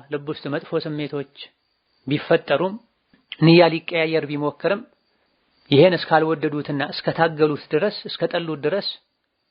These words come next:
ምንም ችግር የለው። ራሱን የቻለ የጂሃድ አይነትም ጭምር ነው።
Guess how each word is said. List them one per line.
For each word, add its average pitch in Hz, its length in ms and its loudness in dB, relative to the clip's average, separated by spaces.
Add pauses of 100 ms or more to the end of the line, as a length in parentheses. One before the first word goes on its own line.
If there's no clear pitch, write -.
(120)
ምንም 143 200 -4
ችግር 135 260 -6
የለው። 131 220 -8 (440)
ራሱን 147 320 2
የቻለ 151 240 -2
የጂሃድ 147 380 -2
አይነትም 139 380 -8
ጭምር 139 280 -8
ነው። 107 120 -20